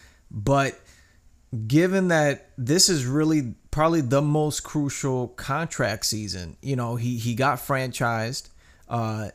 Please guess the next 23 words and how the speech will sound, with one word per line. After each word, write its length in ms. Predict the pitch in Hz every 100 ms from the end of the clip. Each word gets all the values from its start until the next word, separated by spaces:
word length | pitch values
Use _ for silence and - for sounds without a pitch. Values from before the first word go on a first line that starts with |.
| _
next 320 | 117 127 151
season, 380 | - 139 127 127
they're 100 | 120
gonna 160 | 113 110
have 240 | 127 131
to 100 | 117
figure 540 | - 135 135 139 131 -
things 340 | - 127 123
out, 320 | 120 120 - _ _
you 160 | 123 135
know, 120 | 110
long 320 | 110 120 151
term. 420 | 143 98 78 76 - - - _ _ -
And 160 | 113
I 120 | 120 131
think 260 | 147 123
that's 320 | 123 117 -
the 100 | -
year 300 | 113 113 117
where 220 | 113 101 98
you 180 | 123
just, 460 | 123 117 92 - - _ - -
boom, 380 | 147 131 101